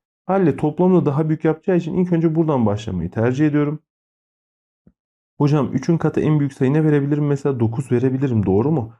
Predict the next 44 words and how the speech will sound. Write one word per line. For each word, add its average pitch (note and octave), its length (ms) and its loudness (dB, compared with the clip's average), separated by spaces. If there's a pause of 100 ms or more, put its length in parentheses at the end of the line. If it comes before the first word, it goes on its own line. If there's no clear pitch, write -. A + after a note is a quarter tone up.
(260)
Dokuz B2+ 280 -2
verirsem B2 600 0
buradan A#2+ 280 0
en A2 200 2
büyük C3 200 -2
değer A#2 180 0
çıkar. - 260 -8
Hocam A#2 500 -2
burada C3+ 240 0
y'miz B2 640 0
dört. A2+ 320 -2 (420)
Hocam B2 360 0
burada C3+ 240 0
da - 60 -2
en C3+ 260 0
büyük C3+ 200 -2
ne D3+ 160 2
verebiliriz A2+ 420 0
üçün - 260 -8
katı? D3+ 400 -6 (320)
Yirmi D3 280 0
bire D#3 140 2
gidebilirim. G2+ 500 0
On C3+ 160 0
olabilir. D3 480 0 (100)
On A2+ 240 2
da G#2 100 2
rakamlıktan A2+ 640 -2
çıkar. C#3+ 320 -6 (320)
On D#3 160 0
sekize A2 360 0
gidebilirim. G2 600 0 (140)
Yedi B2 240 2
verebilirim. G2+ 520 0
O A2 100 0
zaman G2+ 300 -2
buradan A#2 340 -2
en A#2 200 0
büyük F#2+ 160 -2
toplam F#2+ 380 -4
on A2+ 160 2
bir G2+ 80 2
çıktığına - 360 -6
göre G2 300 -4